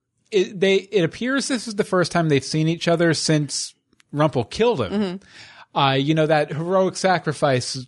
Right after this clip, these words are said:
Speaker 1: uh, that selfless sacrifice that never happened, according to Belle.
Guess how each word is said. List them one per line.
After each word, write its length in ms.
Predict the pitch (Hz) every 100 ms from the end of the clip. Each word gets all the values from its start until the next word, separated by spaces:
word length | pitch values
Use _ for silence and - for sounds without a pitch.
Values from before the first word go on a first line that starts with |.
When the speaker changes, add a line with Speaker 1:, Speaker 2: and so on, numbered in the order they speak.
| -
Speaker 1:
uh, 180 | 151 131
that 200 | 135 -
selfless 440 | - 180 180 160
sacrifice 600 | - 165 - 139 131 120
that 120 | 147 139
never 240 | 135 139
happened, 380 | 131 139 - 117
according 340 | - 120 107
to 80 | 101
Belle. 340 | 104 101 92